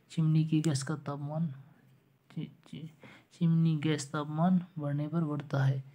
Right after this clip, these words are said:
चिमनी की ऊंचाई के द्वारा तापमान रहता है। अगला question, मौजूदा मसौदा प्रणाली के लिए चिमनी का मुख्य कार्य मुख्य रूप से है ईंधन के लिए तेजी से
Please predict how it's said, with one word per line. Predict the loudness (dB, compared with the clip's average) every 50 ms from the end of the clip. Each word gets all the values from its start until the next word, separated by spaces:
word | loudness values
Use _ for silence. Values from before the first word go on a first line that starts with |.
| -20 -20 -20 _ _ _
चिमनी | -4 -2 0 2 2 0
की | -2 -4
ऊंचाई | -6 -6 -6 -6 -4 -4 -4 -4
के | -4 -6 -6
द्वारा | -6 -4 -6 -6 -8 -8
तापमान | -8 -8 -8 -6 -8 -8 -6 -6 -6 -6 -8 -8 -12 -14 -14 -12
रहता | -12 -10 -10 -10 -10 -10
है। | -10 -12 -14 -18 _ _ _ _ _ _ _ _ _ _ _ _ _ _ _ _ _ _ _ _ _ _
अगला | -6 -4 -4 -4
question, | -4 -6 -8 -10 -10 -8 -6 -6 -4 -4 -6 -8 -12 -18 -16 _ -16 -16 _ _ _ _ _ _ _ _ -8 -8 _ _ _ _ _ _ _ _ _ _ _ _ -20 -20 -20 -20 -20 -20 -20 -20 -20 -20 _ _ _ _ -6
मौजूदा | -2 0 0 0 2 2 2 2 2 2 0
मसौदा | 0 0 0 0 0 0 0 0 0 -2 -2
प्रणाली | -2 0 0 2 4 2 2 2
के | 2 0 0 2
लिए | 2 2 2
चिमनी | 2 2 0 0 0 0 0 0 0
का | 0 0 0 0 2 0 0 2
मुख्य | 2 2 2 0 -4 -10
कार्य | -8 -6 -2 2 2 2 2 2 0 -6 -14 -14 _ -12
मुख्य | -10 -6 -2
रूप | -2 -2 -2
से | 0 2 2 2
है | 2 2 -4 -8 -8 -8 -4
ईंधन | 2 2 4 4 4 2 2
के | 2 2 2
लिए | 4 4 6 6 6
तेजी | 6 6 4 4 4 4 4 0
से | -2 -2 -4 -4 -4 -8